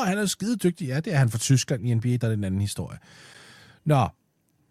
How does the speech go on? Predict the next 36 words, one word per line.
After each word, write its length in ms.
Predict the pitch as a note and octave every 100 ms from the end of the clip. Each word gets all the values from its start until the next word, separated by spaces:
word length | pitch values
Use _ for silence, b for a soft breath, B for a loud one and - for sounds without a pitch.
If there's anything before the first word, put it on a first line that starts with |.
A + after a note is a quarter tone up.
| _ _ _
så 140 | - F#3
henter 240 | G3+ F#3+
de 140 | F3
DeAndre 400 | E3 F#3 D3+ - A#2+ -
Hunter 320 | C#3+ D#3+ D#3
ind, 140 | G2+ - _
og 140 | C3
jeg 80 | D3
kan 140 | F3+ D#3 -
godt 280 | F3 -
lide 200 | D#3 C#3+ - -
DeAndre 300 | A#2 G#2+ G2
Hunter. 260 | - - -
Jeg 100 | -
synes, 220 | C3 D#3+ C#3+
det, 300 | D3+ C#3 A#2+
jeg 100 | C#3
synes, 200 | - D3+
han 260 | - D#3 F3+
som 180 | D#3+ A2
spiller 420 | - C3+ B2+ C#3+
er 60 | -
fin. 380 | G2+ - G2 C3 _ _ _ _ _ _ _ _ _ _ -
Men 320 | F#3+ G#3 G3
hvad 220 | G3+ G3
fanden 720 | E3 - - - F#3+ F#3 G#3+ G#3
skal 320 | - F#3+ C#3+
han 200 | C#3+ D3+
i 40 |
Sacramento? 580 | C3+ C3+ - A#2 G#2 C3+
Hvad 200 | B2+ E3+
er 140 | E3 E3
planen 540 | - - F3 G#3+ G3+ F#3
her? 280 | B2 B2 F#2+ - _ - - _ -
Hvad, 320 | D#3+ G#3+ G#3+ b b b -
hvad 220 | D3 G3+